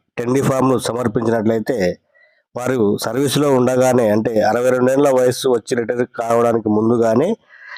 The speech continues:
ఈపీఎఫ్ఓ పెన్షన్ను వారు నెల నెలా తీసుకునే అవకాశం ఉంటుంది.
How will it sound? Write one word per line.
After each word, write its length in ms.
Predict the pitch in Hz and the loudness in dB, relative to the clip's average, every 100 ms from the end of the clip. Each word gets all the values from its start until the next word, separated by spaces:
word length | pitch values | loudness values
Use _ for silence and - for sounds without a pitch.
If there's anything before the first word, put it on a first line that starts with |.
| - | -10
ఈపీఎఫ్ఓ 460 | 131 139 143 135 139 | -4 -2 0 0 -2
పెన్షన్ను 480 | 127 120 - 131 123 101 90 | -2 -2 -2 0 0 0 0
వారు 280 | 113 113 147 | 0 0 0
నెల 200 | 156 120 | 0 0
నెలా 260 | 120 120 117 92 - _ | 2 2 2 0 -4 _
తీసుకునే 400 | 123 - 117 127 | -8 -8 -6 0
అవకాశం 400 | 113 107 107 143 | 0 0 -4 -2
ఉంటుంది. 420 | 120 101 90 80 | -2 -2 0 -2